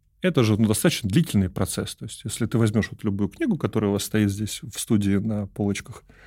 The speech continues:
ты ее сколько будешь читать? Ну, наверное, где-то месяц, полтора, может, два, в зависимости от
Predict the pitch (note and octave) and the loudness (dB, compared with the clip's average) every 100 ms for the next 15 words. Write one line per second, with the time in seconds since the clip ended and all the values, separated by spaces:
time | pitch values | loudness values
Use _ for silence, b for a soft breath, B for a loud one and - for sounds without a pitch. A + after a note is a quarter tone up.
0 | b b b b _ - G3 - B2+ G#2 | b b b b _ 4 4 6 2 2
1 | G#2 G#2 G#2+ - - A2+ B3+ F4+ F4 F3 | 0 0 -2 -8 -10 -8 -2 -2 2 4
2 | D#3 A#3+ G3 G#2+ C3 D#3+ G#2+ F#2 G#2 - | 6 6 6 4 0 2 0 2 0 -2
3 | - - _ - G#2+ F#2 E2+ D#2+ D#2+ F#2 | -10 -16 _ -10 -4 -2 -2 -2 -2 -2
4 | A#2+ A#2+ E2 F2 F2 D#2 F2+ C#3 C#3+ B2+ | 0 0 -2 -2 -4 -4 -2 2 2 2
5 | G#2+ G#2+ | 0 -2